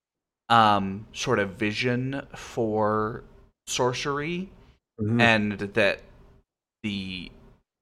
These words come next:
Speaker 1: next wave of people involved in the project, um, were also confused by
Speaker 2: Yeah.
Speaker 1: that vision, and that it has kind of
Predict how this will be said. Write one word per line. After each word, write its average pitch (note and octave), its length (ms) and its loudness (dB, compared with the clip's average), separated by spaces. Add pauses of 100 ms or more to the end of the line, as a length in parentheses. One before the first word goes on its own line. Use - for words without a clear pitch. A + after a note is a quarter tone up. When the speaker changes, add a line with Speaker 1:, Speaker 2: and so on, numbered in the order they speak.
(380)
Speaker 1:
next A#2+ 680 4
wave A2 600 0
of F#2 260 -2
people G2 380 -8
involved F#2+ 580 0
in F#2+ 140 -4
the F2+ 80 -6
project, F2+ 880 -6 (420)
um, F#2+ 400 -2 (240)
were A#2+ 280 6
also B2 400 4
confused F#2+ 1160 -8 (580)
by G2 220 4
Speaker 2:
Yeah. G2+ 340 4
Speaker 1:
that F#2+ 320 2
vision, F#2 500 -6 (340)
and G2+ 340 2
that G#2 300 0
it G#2+ 120 -2
has G#2 400 0
kind G#2 260 -6
of F#2+ 160 -8